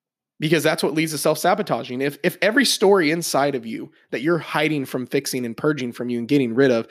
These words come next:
if every story inside of you says whatever, like, "You're not worthy of it, you don't have what it takes, you're not good enough, you don't deserve to love the way you look, uh, losing weight is hard." And if your whole life looks like that, as in, like, you have friends that, that,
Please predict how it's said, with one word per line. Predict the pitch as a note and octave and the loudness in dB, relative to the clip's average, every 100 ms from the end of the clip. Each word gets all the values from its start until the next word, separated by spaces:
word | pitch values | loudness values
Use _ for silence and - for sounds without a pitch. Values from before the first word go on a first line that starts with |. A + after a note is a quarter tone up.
| - - | -14 -2
if | D3 C#3+ | 0 2
every | F3 A#3 | 2 4
story | B3 - G3 F3+ | 4 6 6 6
inside | D#3 D#3 D3+ | 4 2 4
of | B2+ | 2
you | A#2+ B2 - - | 0 -6 -12 -10
says | - E3+ D3 B2 - _ - | 0 2 2 0 -6 _ -2
whatever, | D3+ D#3 C3 A#2+ | 2 4 4 0
like, | B2+ A#2+ | -2 2
"You're | D3+ | 4
not | D#3+ C3 | 4 2
worthy | C#3+ C#3 B2 | 2 2 0
of | G#2+ | -2
it, | |
you | G#2 C#3+ | -2 0
don't | D#3+ | 0
have | D3 C#3+ | -2 -2
what | C#3 | -2
it | C3 | -2
takes, | - B2+ - | -2 -2 0
you're | D3+ | 0
not | D3+ | 0
good | A#2+ D#3 | 2 0
enough, | C3+ B2 | 0 -2
you | D#3 | 0
don't | E3+ | 0
deserve | C#3+ A#2 C#3+ C#3 | 0 2 2 4
to | C3 | 2
love | B2 | -2
the | A#2 | -2
way | A#2 | -4
you | A2+ A2+ | -4 -6
look, | A2+ - - - - _ | -8 -10 -20 -20 -20 _
uh, | B2+ B2+ G2+ C3+ | 0 0 -2 2
losing | D#3 F#3+ E3+ D3 | 4 6 6 6
weight | C#3 | 4
is | C#3+ | 4
hard." | - F3 C#3+ A2 - _ _ _ _ _ _ _ _ _ | 4 4 4 0 -8 _ _ _ _ _ _ _ _ _
And | F3 | 0
if | F3 | 2
your | - | 4
whole | D4 B3 | 4 4
life | E3 F3 - | 4 2 -2
looks | C#3+ - | -8 -8
like | B2 | -8
that, | - - - | -8 -10 -2
as | F3 E3+ | 2 4
in, | D#3 | 4
like, | D#3 C3+ | 2 2
you | F#3 | 4
have | A3 G#3+ | 4 4
friends | F#3+ F#3 D3 C#3 - - _ - | 2 2 2 -4 -12 -20 _ -2
that, | D#3+ D3+ C3 - _ _ _ | 0 2 -2 -10 _ _ _
that, | E3+ D#3+ | 0 0